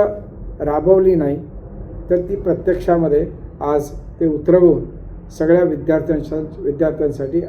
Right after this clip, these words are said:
आज रोजी म्हणजे नऊ डिसेंबर दोन हजार पंचवीस रोजी ही सुविधा जनतेला आणि विद्यार्थ्यांना समर्पित करत आहेत. मला असं वाटतं की आजच्या घडीला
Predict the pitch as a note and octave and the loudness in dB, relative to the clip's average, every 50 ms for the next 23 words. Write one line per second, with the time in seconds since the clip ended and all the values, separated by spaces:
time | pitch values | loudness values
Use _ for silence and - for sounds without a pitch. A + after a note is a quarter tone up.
0 | - D3 D3 D3+ D#3 D#3 D3+ C#3+ C#3 B2 B2+ D3+ D#3+ D#3+ D3+ D3 D3 C#3 C#3+ D3+ | -4 -2 0 0 2 2 2 2 0 0 -2 -4 -6 -4 -4 -4 -4 -2 -2 0
1 | E3 F3 F3+ E3+ D#3 C#3 - - C#3+ D3 D3+ D#3 D#3+ D#3 - - D3+ D3+ C#3+ C#3+ | 0 2 0 0 -2 -4 -4 -2 -2 0 2 2 2 2 2 0 -2 0 0 2
2 | C#3+ D3 D3 C#3+ - - C#3 C3+ C3 F3 F3 D#3+ - D#3 D3 C#3+ C#3 C#3 C3 A2+ | 2 2 0 0 -2 -6 -8 -6 0 2 2 2 2 2 2 2 2 0 -4 -6
3 | A2+ - - - - - - - - - - - - - E3+ E3+ - E3+ E3 F3 | -8 -10 -14 -18 -20 -20 -18 -18 -18 -18 -18 -8 2 4 4 4 6 8 8 8
4 | F3 F3 D#3+ - - - - - - - - - - - - - - - - C#3 | 10 8 6 4 2 -4 -14 -18 -20 -20 -20 -20 -20 -20 -20 -20 -20 -8 -2 2
5 | D#3+ E3 E3 E3 F3+ E3+ - - - - - - - - - - - - - - | 4 4 6 6 6 4 4 4 2 -4 -8 -14 -18 -20 -20 -20 -20 -20 -20 -20
6 | - - - - D3+ D3+ D3+ C#3+ C#3 C#3 D3+ D3+ D3 - C#3 C3 C3 C#3+ D#3+ E3 | -20 -16 -8 -2 0 2 2 2 0 -2 -2 -2 -2 -2 -4 -6 -6 -8 -8 -8
7 | - - D3 C#3+ C3+ A#2+ A#2+ C3+ A#2 - - B2+ A#2+ A#2+ - - - - - - | -8 -6 -4 -4 -4 -4 -4 -6 -8 -8 -8 -12 -12 -12 -12 -14 -14 -16 -18 -20
8 | - - - - - - - - - - - - - - - - - - - - | -20 -20 -20 -20 -20 -20 -20 -20 -20 -20 -20 -20 -20 -20 -20 -20 -20 -20 -20 -20
9 | - - - - - - - - - G3+ G#3+ F3 F3+ G3+ G3 F#3 - - G3+ E3+ | -20 -20 -20 -20 -20 -12 -4 2 6 6 6 6 6 4 2 2 0 0 -2 0
10 | E3+ G3 - - D#3+ D3 - - F#3 F3+ D#3+ E3 E3 E3+ E3+ E3+ E3 E3+ E3+ E3+ | 0 -2 -2 -2 -4 -8 -4 -2 0 2 4 4 6 6 6 6 6 4 2 0